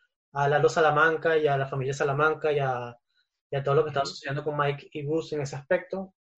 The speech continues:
Speaker 1: ahorita de estos últimos episodios los dedicaron muchísimo más a, a Saul Goodman y a Kim, que es su, su pareja.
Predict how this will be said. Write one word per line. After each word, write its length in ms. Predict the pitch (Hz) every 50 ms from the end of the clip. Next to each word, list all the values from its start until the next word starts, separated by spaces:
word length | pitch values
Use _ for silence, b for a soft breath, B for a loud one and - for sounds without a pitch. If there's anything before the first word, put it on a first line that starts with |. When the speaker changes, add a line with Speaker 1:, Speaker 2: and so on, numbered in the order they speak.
| _ - -
Speaker 1:
ahorita 340 | 151 143 139 139 151 156 160
de 140 | 156 160
estos 160 | 139 139 151 160
últimos 240 | 156 170 160 170
episodios 280 | 160 151 139 143 143 143
los 80 | 156 147
dedicaron 320 | 156 143 143 139 135 143
muchísimo 360 | 147 147 147 147 135 147 151 147
más 160 | 135 127 - 143
a, 380 | 143 147 139 135 127 123 - _ _ _ _ _ _ _ _ _ _ _
a 120 | 139 135
Saul 240 | 139 - 143 143 147
Goodman 340 | 151 160 160 165 170 170 170
y 60 | 160 151
a 120 | 139 135 -
Kim, 240 | - 156 165 175 170
que 100 | - 135
es 60 | -
su, 320 | - 139 139 139 135 139 139
su 120 | - 147
pareja. 400 | 143 139 139 156 143 165 180 -